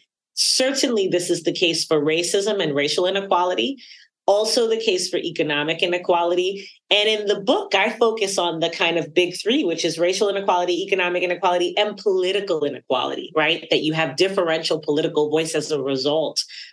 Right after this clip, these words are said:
of some of the policies and practices oriented with federalism. But it's important. I thought, I struggled with this a lot when I read, when I wrote the book. I thought, "What's the point of saying this? 'Cause it's not like federalism is gonna change. Like, it's a part of our political system."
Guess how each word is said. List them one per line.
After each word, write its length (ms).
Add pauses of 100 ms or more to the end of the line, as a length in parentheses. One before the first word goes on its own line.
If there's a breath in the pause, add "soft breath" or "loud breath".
(160)
of 340
some 320
of 140
the 100
policies 540
and 120
practices 520
oriented 540
with 160
federalism. 500 (640 loud breath)
But 100
it's 180
important. 560 (180)
I 140
thought, 280
I 60
struggled 400
with 140
this 160
a 40
lot 280
when 100
I 160
read, 220
when 100
I 80
wrote 220
the 80
book. 300
I 100
thought, 260
"What's 220
the 100
point 320
of 100
saying 500
this? 220
'Cause 200
it's 100
not 160
like 140 (180)
federalism 580
is 120
gonna 260
change. 560
Like, 160
it's 140
a 80
part 280
of 80
our 140
political 420
system." 380